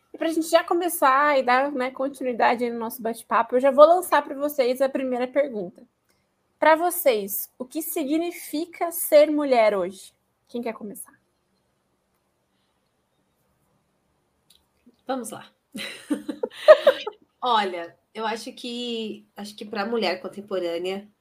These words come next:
Speaker 2: é, uma das maiores conquistas que a gente vem tendo ao longo dos, dos últimos anos é a nossa liberdade de escolha.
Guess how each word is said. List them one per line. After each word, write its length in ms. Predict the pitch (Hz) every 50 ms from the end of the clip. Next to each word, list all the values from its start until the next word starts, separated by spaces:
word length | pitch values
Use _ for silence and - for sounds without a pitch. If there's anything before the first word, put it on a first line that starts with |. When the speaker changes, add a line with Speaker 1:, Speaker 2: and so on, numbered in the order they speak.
| _ _ _ _ _ _ _ _ _
Speaker 2:
é, 640 | - 175 170 175 170 170 170 170 170 165 165 160 - _ _ _ _ _
uma 200 | - 202 202 196
das 180 | 196 185 185 190
maiores 400 | 190 185 180 180 190 202 214 208
conquistas 640 | - - 208 208 - - 196 190 - - - 196 -
que 160 | - - 185
a 40 | 170
gente 320 | 170 - 175 175 - 170 160
vem 280 | 175 180 208 214 208
tendo 300 | - 180 175 190 196 190
ao 80 | 175 165
longo 380 | 165 175 180 196 196 196 175
dos, 420 | 165 170 170 165 165 - - - -
dos 220 | 170 165 - -
últimos 480 | 190 208 208 - 214 185 175 170 156 165
anos 440 | 165 165 170 185 202 202 202 - - -
é 220 | 185 185 185 185 185
a 60 | 185
nossa 260 | 185 180 185 - 196
liberdade 500 | 185 180 185 180 175 180 175 165 170 170
de 60 | 175
escolha. 500 | 170 - - - - 160 131 131 156 -